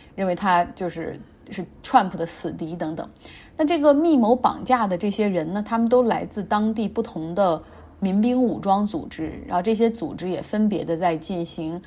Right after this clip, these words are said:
射击训练、作战战术演练，并且要制造炸弹，为大选之后的，据说是内战做准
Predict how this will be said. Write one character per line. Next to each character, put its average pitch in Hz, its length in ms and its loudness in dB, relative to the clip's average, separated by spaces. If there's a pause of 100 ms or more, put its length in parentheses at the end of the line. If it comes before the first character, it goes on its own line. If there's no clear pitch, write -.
(160)
射 202 300 2
击 202 160 -2
训 208 260 -4
练、 190 320 -2
作 214 220 0
战 175 260 0
战 214 240 -2
术 208 200 -2
演 180 260 -4
练， 190 340 2
并 208 140 0
且 165 260 -4 (340)
要 185 300 8 (220)
制 254 140 4
造 202 160 8
炸 196 260 2
弹， 196 340 4 (140)
为 226 300 6
大 220 240 2
选 - 280 -6
之 196 140 -4
后 208 240 0
的， 165 260 2 (200)
据 196 100 -6
说 185 160 -2
是 185 140 -4
内 220 280 4
战 190 300 2
做 170 160 -2
准 165 180 -6